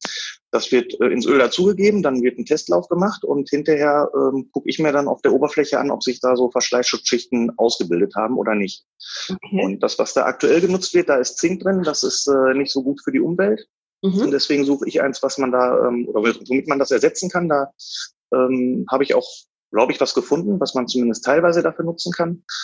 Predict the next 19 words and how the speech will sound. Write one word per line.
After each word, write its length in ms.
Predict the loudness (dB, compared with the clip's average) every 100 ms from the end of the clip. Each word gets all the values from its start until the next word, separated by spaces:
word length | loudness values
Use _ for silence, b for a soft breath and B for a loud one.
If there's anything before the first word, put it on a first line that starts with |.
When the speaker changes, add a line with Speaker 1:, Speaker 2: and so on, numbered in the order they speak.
| -2
Speaker 2:
Ja. 160 | 0 2
Speaker 1:
Und 340 | 2 -2 -2
das 120 | 0
sorgt 260 | 2 2 0
zusätzlich 480 | 2 4 4 0 -4
noch 140 | -2
dafür, 300 | 0 2 2
dass, 320 | 0 -2 -4 0
ähm, 540 | 2 2 0 -4 -8 _ -2
ja, 220 | 0 2
dass 140 | 0
die, 120 | -4 -6 -12 _
dass 220 | -6 -6
die 140 | -2 0
wartungsärmer 840 | 0 2 0 0 -4 -2 0 2
werden, 320 | 2 0 0 0
weil 80 | -2
das 220 | -2 -2
noch, 180 | -4